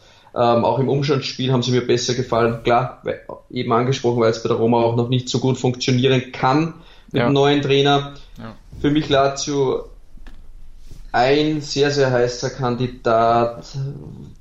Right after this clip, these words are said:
Speaker 1: sehr, sehr weit vorne mitspielen zu können, schätze ich auch heuer bislang und bestätigen auch die ersten zwei Spieltage stärker ein als die Roma vielleicht sogar. Ähm, ja, wie hast du Lazio zum Beispiel auch? In einem Spiel haben wir schon angesprochen, aber so ein bisschen auf dem Schirm.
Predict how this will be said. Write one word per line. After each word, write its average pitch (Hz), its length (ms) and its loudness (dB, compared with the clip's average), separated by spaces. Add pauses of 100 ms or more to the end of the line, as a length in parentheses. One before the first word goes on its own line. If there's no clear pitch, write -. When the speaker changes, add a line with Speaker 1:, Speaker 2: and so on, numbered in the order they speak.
Speaker 1:
sehr, 90 580 -2
sehr 120 140 2
weit 117 220 2
vorne 127 300 2
mitspielen 139 540 0
zu 139 140 0
können, 135 300 2
schätze 123 380 -2
ich 120 40 2
auch 120 200 2
heuer 117 360 2 (760)
bislang 165 380 4
und - 340 -2
bestätigen 139 480 -8
auch 127 180 -2
die 120 120 -2
ersten 135 400 -4
zwei 127 200 2
Spieltage 139 560 0
stärker 147 400 0
ein 139 180 4
als 135 240 2
die 139 80 -4
Roma 135 280 2
vielleicht 139 340 0
sogar. 123 420 0 (240)
Ähm, 143 800 2 (140)
ja, 160 200 2
wie 170 100 2
hast - 200 -2
du 175 100 -8
Lazio 139 380 0
zum 120 140 -14
Beispiel 107 360 -8
auch? 104 240 -8
In - 600 -12
einem 120 220 -2
Spiel - 180 -6
haben 123 80 4
wir 117 60 4
schon 120 140 4
angesprochen, 131 460 2
aber 120 220 4
so 117 880 4
ein - 60 -14
bisschen 135 240 2
auf 113 120 0
dem 120 120 -2
Schirm. 117 320 -4